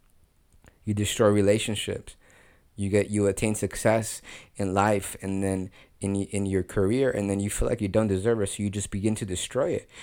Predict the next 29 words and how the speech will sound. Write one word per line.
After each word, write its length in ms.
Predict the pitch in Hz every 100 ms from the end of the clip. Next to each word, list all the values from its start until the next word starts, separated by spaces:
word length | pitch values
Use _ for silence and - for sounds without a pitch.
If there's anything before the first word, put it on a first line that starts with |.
| -
Why? 180 | - 120
Because 340 | 113 - 120 107
there, 240 | 110 110
there 180 | 107 104
is 140 | 104
debt 300 | 98 113 143 -
in 140 | 113
the 80 | 95
conscience. 720 | - 120 143 - 95 92 - - - -
Even 300 | - 127 151
as 180 | 131 123
a 60 | 98
Christian, 500 | - - - - 92
if 160 | 104
a 60 | 104
Christian, 480 | - 160 - 165 147 - - -
you 80 | 113
see, 320 | - 123 - -
what 160 | 110 113
we 140 | 120
must 280 | 117 131 -
understand 520 | - 120 - - 123
is 100 | 104
the 100 | 104
conscience 1120 | - - 120 165 165 107 90 92 - - - _ _ _ _ _ _ _ _
needs 320 | 120 123 -
to 100 | 127
be 160 | 110 107
re-educated. 840 | 104 95 113 113 - 90 92 -